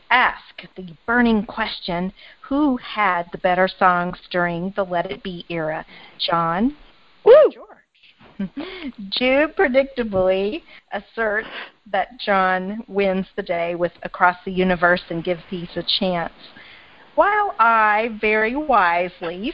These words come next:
Speaker 1: say it was George with I, Me, Mine and For You Blue.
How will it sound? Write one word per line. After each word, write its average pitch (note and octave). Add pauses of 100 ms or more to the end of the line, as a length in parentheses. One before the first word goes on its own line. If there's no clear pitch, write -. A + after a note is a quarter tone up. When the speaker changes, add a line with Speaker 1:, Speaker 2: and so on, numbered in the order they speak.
Speaker 1:
say -
it -
was C#4 (240)
George F4 (280)
with G3 (200)
I, F#3
Me, G3+
Mine F#3 (100)
and F3+ (260)
For E3+
You F3
Blue. F#3